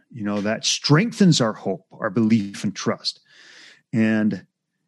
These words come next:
it brings that, um, one day into a full knowledge. And once we receive a full knowledge of something, you know, we no longer have to seek after, receive,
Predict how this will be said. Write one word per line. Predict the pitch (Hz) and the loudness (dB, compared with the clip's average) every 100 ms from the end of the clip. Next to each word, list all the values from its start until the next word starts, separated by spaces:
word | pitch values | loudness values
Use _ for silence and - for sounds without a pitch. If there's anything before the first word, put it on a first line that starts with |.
| _ | _
it | - 113 82 - | 0 0 0 -12
brings | 104 113 131 151 160 160 147 - - _ - | -8 2 4 6 8 8 6 2 -4 _ -14
that, | 101 123 127 - - _ _ _ _ _ _ - | -2 0 0 -4 -12 _ _ _ _ _ _ -8
um, | 110 107 104 95 - - | -4 -4 -4 -8 -14 -10
one | 120 120 139 143 | 0 2 4 2
day | 120 113 107 107 95 - - | 2 2 2 0 -2 -8 -4
into | 107 107 95 - 110 104 104 101 - _ _ - | -2 -2 -4 0 2 4 2 0 -4 _ _ -8
a | 127 | -6
full | - - 120 113 104 - | -6 0 2 2 -2 -4
knowledge. | 110 104 95 87 - - - - - _ _ _ _ _ _ _ _ _ | -2 -2 -4 -8 -14 -20 -16 -16 -18 _ _ _ _ _ _ _ _ _
And | 110 107 107 101 - - | -2 0 0 -2 -6 -2
once | 120 117 - | 0 0 0
we | 120 | 2
receive | 110 110 - - 147 123 113 - _ | 2 0 0 4 6 6 4 -2 _
a | 127 | -8
full | - - 147 139 117 - | -8 0 4 4 2 -2
knowledge | 117 120 214 226 160 | 0 2 4 4 2
of | 113 | 0
something, | - - 98 - - - - - _ _ - - - _ | -2 -2 -4 -8 -14 -16 -16 -20 _ _ -20 -20 -20 _
you | 107 | -2
know, | 104 | 0
we | 107 104 | 2 2
no | 107 113 | 2 4
longer | 113 113 127 113 113 | 4 2 2 0 -2
have | - 107 107 - - | -4 -4 -6 -10 0
to | 110 107 90 | 2 2 0
seek | - - 120 - - | -4 0 0 0 -2
after, | 123 - 123 | -2 -2 0
receive, | 110 - - - 110 107 | 0 2 0 4 6 4